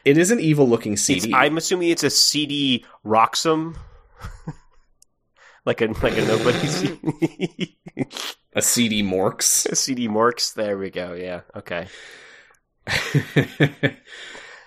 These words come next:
Speaker 1: Uh, so when he types in another, uh, it puts up, like, and th-, okay, I have to say,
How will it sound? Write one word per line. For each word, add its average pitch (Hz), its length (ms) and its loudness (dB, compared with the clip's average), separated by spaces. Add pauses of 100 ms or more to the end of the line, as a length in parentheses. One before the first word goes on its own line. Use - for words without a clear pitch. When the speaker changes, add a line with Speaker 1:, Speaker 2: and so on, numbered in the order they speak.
(100)
Speaker 1:
Uh, 117 200 2
so 147 200 4
when 156 100 8
he 160 100 6
types 180 380 -2
in 180 240 2
another, 98 760 0 (360)
uh, 85 580 2 (580)
it 107 240 0
puts 143 240 2
up, 127 200 2
like, 101 380 2
and 147 200 6
th-, 175 120 4
okay, 131 320 4 (240)
I 127 80 6
have 147 220 4
to 123 100 -2
say, 85 380 2